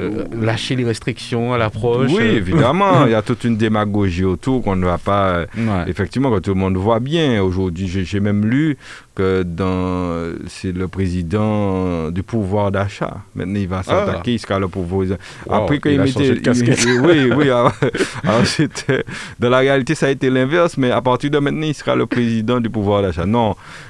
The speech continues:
Speaker 2: on n'est pas sérieux. Et puis, et puis, les gens oublient trop vite. Et donc, euh,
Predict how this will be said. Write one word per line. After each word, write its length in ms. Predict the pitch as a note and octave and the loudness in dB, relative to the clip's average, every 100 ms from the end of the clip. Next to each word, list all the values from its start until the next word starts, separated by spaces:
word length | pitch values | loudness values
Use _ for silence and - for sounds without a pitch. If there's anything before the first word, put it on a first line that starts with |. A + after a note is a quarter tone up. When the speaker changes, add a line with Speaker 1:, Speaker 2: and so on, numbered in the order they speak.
| - | -4
Speaker 2:
on 140 | B2 D3 | 0 2
n'est 100 | D#3 | 2
pas 160 | G3 | -2
sérieux. 360 | - D#3+ B2+ B2 | 0 0 2 2
Et 40 | |
puis, 300 | A2+ C3 A#2+ | 0 -2 -2
et 40 | A#2 | -2
puis, 140 | D3 | -2
les 140 | C#3+ | 0
gens 160 | C#3 D#3+ | 0 0
oublient 160 | B2+ A#2 | 0 -2
trop 200 | A#2 A#2 | -2 0
vite. 380 | G#2+ G#2 - - - - - | -2 -4 -12 -20 -20 -20 -10
Et 100 | - | -4
donc, 300 | G#2+ C3+ C3 | -2 -2 0
euh, 640 | A#2+ A2+ G#2+ G#2 G2+ F#2+ | 2 2 2 2 2 0